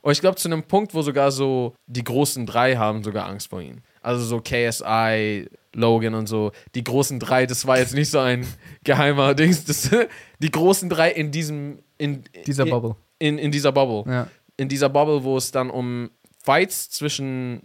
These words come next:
Speaker 1: YouTube-Creator und TikTok-Creator und sowas ging.
Speaker 2: Mhm.
Speaker 1: In dieser Bubble sind die großen drei Logan und K S I und so.
Speaker 2: Ja.
Speaker 1: Ne? Also und so.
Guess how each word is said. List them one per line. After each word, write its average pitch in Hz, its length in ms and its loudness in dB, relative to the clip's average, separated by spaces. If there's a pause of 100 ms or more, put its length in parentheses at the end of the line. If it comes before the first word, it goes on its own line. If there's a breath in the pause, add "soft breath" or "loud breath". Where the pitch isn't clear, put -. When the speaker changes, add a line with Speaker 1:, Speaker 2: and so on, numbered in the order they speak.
Speaker 1:
YouTube-Creator 120 760 -2
und 107 140 -4 (140)
TikTok-Creator 113 640 -4
und 104 80 -8
sowas 101 260 -8
ging. 165 220 -6
Speaker 2:
Mhm. 117 240 -6 (240 loud breath)
Speaker 1:
In 233 120 2
dieser 202 200 4
Bubble 185 420 4 (380 soft breath)
sind 156 260 0
die 160 80 -4
großen 156 340 0
drei 143 300 2
Logan 135 840 0
und 113 560 -4
K 123 140 -2
S 117 100 0
I 107 140 0
und 104 140 -4
so. 92 200 -10 (100)
Speaker 2:
Ja. 120 120 -2
Speaker 1:
Ne? 135 160 -4 (160)
Also 113 180 -6
und 110 200 -6
so. 104 180 -8